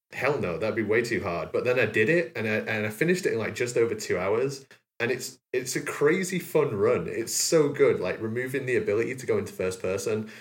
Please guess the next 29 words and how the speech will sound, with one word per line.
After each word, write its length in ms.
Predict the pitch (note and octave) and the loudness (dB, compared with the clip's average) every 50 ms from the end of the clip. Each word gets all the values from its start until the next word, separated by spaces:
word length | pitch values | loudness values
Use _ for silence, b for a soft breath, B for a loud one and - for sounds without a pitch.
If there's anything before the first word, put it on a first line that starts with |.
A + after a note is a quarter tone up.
| B B B _ _ - | B B B _ _ -6
actually 360 | A2+ G#2 - - - C#3 C3 | -6 -6 -4 -2 0 0 0
makes 300 | B2+ A#2+ A#2 A#2 - - | 2 2 0 0 0 -2
the 80 | - A2+ | -4 -2
game 320 | G2+ G2+ F#2+ G#2+ G#2+ G#2+ G#2+ | 0 2 2 2 0 -2 -2
so 260 | - - G#2 G2+ G2+ | -2 0 0 0 0
challenging 600 | G2 - G2 F#2 G#2+ G#2+ A2 A2+ B2 A#2 A2+ A#2 | -2 -2 -2 0 0 0 2 2 2 2 2 0
in 180 | A2 F#2+ F2 | -2 -2 -2
weird 240 | G2 F#2 F#2 - - | 0 0 0 0 -2
places. 580 | - G2 F2 F2 E2+ - F#2 E2+ D#2+ - - - _ _ _ _ _ _ - | -4 -4 -4 -4 -4 -4 -4 -4 -6 -6 -10 -16 _ _ _ _ _ _ -8
So 380 | - - A#2 G#2 G2+ G2 F2 - - - | -2 0 2 4 4 2 0 -2 -8 -4
the, 240 | - A2+ A2+ G#2+ - - | 0 0 0 0 0 -2
the 120 | A#2 A2 | -2 -2
pain, 400 | - - C3+ B2+ B2+ B2 G#2+ F2+ | 0 2 2 2 2 2 0 -2
right? 320 | E2 D#2+ E2 G2+ G#2+ B B B B _ _ - | -4 -4 -4 -4 -6 B B B B _ _ -10
You 140 | A#2 A#2 A#2+ | -8 -8 -6
can't, 360 | B2 - D3+ D#3 D#3+ D#3+ D#3+ - _ | -4 0 0 0 0 -2 -4 -8 _
you 120 | C3 C3 C3 | -10 -8 -6
can't 280 | C3 - F#3+ G3 - | -2 0 0 0 0
hit 220 | - - E3 - - | 0 -2 -2 0 -2
the 80 | A2+ | -4
pain 320 | A2 - B2+ A#2 A2+ G2+ F#2+ | -2 0 2 2 2 2 0
in 100 | F#2 F#2 | -2 -2
third 300 | - - G2+ F2+ E2+ - | -2 0 0 0 -2 -2
person. 400 | - F#2+ F2+ E2+ - F#2 F2 F2+ | -2 -2 -2 -2 -2 -4 -4 -4
You 80 | F2+ | -4
can't 260 | - - B2+ C3 - G2+ | -4 -2 -2 -2 -2 -2
lock 220 | A2 A2+ A2+ - | -4 -4 -4 -6
onto 280 | G2+ G2 A2 G#2+ A#2 A2+ | -6 -4 -4 -4 -4 -2
him. 280 | A2 A2+ A2 A2+ A2+ | -2 -4 -4 -6 -8